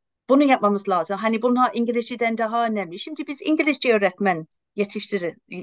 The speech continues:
yetiştiriyoruz. Tabii ki o bir yere kadar doğru ama aslında İngilizce, e,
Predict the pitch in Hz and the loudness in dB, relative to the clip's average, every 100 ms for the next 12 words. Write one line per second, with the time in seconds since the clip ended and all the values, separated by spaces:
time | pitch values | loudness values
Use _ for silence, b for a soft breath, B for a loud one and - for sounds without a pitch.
0 | - - 190 - 208 - 185 160 151 180 | -14 -10 -8 -6 -6 -2 0 0 2 0
1 | 302 - - b b _ - 339 320 294 | -2 -8 -20 b b _ 0 0 2 4
2 | 277 294 262 - - 302 311 277 262 233 | 6 6 2 -6 -2 4 4 4 0 2
3 | 226 202 220 196 202 294 302 208 233 - | 2 4 2 2 0 0 0 -2 -2 -4
4 | 285 240 254 254 247 262 - 208 151 - | -4 2 2 2 0 -6 -2 0 0 -6
5 | _ _ _ _ - 180 175 | _ _ _ _ -2 0 -2